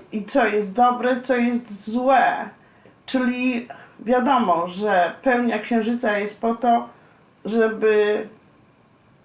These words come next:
wyrzucić to, co nie pracuje. A jednocześnie, mm, wnów księżyca, który był pod koniec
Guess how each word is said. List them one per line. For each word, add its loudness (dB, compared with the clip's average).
wyrzucić 0
to, -4
co -6
nie -2
pracuje. -4
A 4
jednocześnie, 0
mm, -4
wnów 0
księżyca, 0
który -2
był -2
pod -6
koniec -2